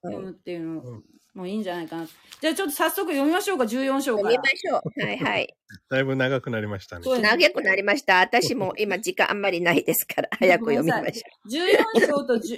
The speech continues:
Speaker 1: <laughs>
Speaker 2: え、十四章を読みましょうかね。はい。
Speaker 1: 十三章か、十四章ですか、今日？
Speaker 2: 十四章、創世記十四章じゃなかった？違かったっけ？
Speaker 1: あ。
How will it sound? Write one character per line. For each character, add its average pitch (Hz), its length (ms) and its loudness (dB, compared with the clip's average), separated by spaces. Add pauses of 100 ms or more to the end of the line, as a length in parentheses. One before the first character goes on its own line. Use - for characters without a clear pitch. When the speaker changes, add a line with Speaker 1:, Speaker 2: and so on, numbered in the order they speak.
(140)
Speaker 1:
<laughs> - 160 -18
Speaker 2:
え、 226 140 -6
十 285 180 -4
四 415 220 -2
章 233 460 2
を 180 40 -2
読 214 160 -4
み 226 80 -4
ま 233 80 -2
し 247 100 -6
ょ 220 100 -2
う - 20 -
か 147 100 -8
ね。 262 380 -2 (640)
は 247 140 -4
い。 233 40 -2
Speaker 1:
十 262 320 4
三 - 0 - (340)
章 480 600 4 (240)
か、 - 220 -2 (160)
十 311 220 0
四 494 220 8
章 - 120 2
で - 140 0
す - 100 -6
か、 - 140 -2
今 220 300 0 (120)
日？ 220 120 -8
Speaker 2:
十 294 80 -2
四 392 180 -2
章、 240 260 -4
創 349 200 -2
世 370 180 -4
記 247 100 -8
十 254 160 -4
四 320 160 0
章 302 120 -4
じ 202 60 -8
ゃ 190 60 -6
な 185 60 -6
か 190 80 -2
っ - 80 -10
た？ 254 180 -6
違 254 40 0
か 254 40 0
っ 240 80 -4
た 190 80 -6
っ 156 100 -8
け？ - 120 -8
Speaker 1:
あ。 107 60 -2